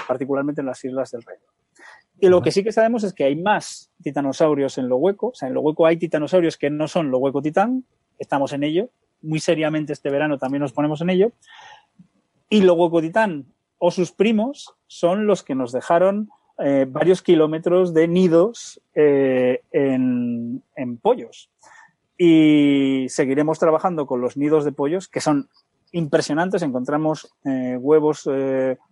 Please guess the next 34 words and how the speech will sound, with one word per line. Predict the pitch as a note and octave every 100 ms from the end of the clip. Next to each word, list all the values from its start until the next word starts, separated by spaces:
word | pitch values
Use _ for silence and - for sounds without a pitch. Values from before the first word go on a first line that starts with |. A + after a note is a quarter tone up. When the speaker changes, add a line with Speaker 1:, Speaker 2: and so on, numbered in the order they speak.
| _
Speaker 1:
completos, | C3 B2 E3 E3 D#3 D3 C#3 C3+ C3+ -
eh, | C3 B2+ B2
esféricos | B2 - E3 D3+ C3 B2+ B2
de | C#3+
estos | E3+ D#3+
animales. | D#3 E3 E3 G#3+ - _ _ _ _ _ -
Y, | F3+ E3 D#3+ D3+ D3 D3 C#3+ -
y | C#3+ C#3+
a-, | C#3
y | D3
aprovechando | C3+ C3 B2 D3+ D3
el | D3
nombre | D3+ D#3
del | D3+
pueblo, | D3+ D3+ F3
lo | C3+ B2
que | A#2
tenemos | B2 A#2+ B2 C3 -
que | C3
intentar | B2+ B2 A#2+ - C3+ - _ _
a | C#3 C3
la | C3 B2+
máxima | E3 G3+ - F#3 E3
brevedad | E3 D#3+ D#3+ F3+ F3+ _ _ _ -
es | C#3+ D#3+
intentar | C#3+ C3+ C#3
encontrar | C#3 C3+ C#3 C#3
uno | C#3+ C#3+
que | C3
tenga | - D#3+ D3
todavía | D3 C3 C3+ C3+ C3 C3+ - _ -
su | - D3
pollo | B2 D#3+ C#3 C3+
dentro. | E3 C3 A#2 -